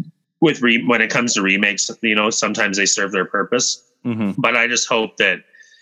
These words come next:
Speaker 1: I don't know, it's a, it's a tough one. Like, Al Pacino and all the other actors, it wasn't just him in that movie that did a really good job of it. Like, it,
Speaker 2: Mm-hmm.
Speaker 1: from start to finish, there's a lot of, like, people in it, you know, but it's, I hope that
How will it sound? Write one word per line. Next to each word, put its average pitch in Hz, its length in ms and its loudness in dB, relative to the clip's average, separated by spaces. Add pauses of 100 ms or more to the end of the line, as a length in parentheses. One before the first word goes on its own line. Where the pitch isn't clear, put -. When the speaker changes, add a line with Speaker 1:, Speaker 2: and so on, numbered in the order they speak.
(360)
Speaker 1:
I 104 100 2
don't 95 140 0
know, 78 180 -2 (140)
it's 110 160 0
a, 127 240 0
it's 143 160 0
a 151 40 -2
tough - 300 -2
one. 104 160 0
Like, 101 180 0 (340)
Al 123 180 0
Pacino 123 840 0 (640)
and 107 260 0
all 117 220 2
the 160 140 0
other 147 180 0
actors, 113 400 -2
it 117 80 -2
wasn't 147 260 0
just 143 180 0
him 147 140 0
in 143 80 -2
that 101 200 0
movie 107 240 -2
that 95 160 0
did 95 100 0
a 95 80 2
really 92 220 2
good 90 160 -2
job 85 240 2
of 85 120 -12
it. 87 160 -6
Like, 85 180 2 (480)
it, 117 120 2
Speaker 2:
Mm-hmm. 117 80 -4
Speaker 1:
from 127 160 0
start 135 280 0
to 127 80 -2
finish, 110 340 -2
there's 101 180 -2
a 104 60 2
lot 98 260 2
of, 90 140 0
like, 90 260 -2
people 85 300 -4
in 90 120 0
it, 85 280 0
you 87 80 -2
know, 82 280 -4 (220)
but 98 100 0
it's, - 600 -4 (100)
I 104 100 2
hope 117 340 -2
that 110 280 0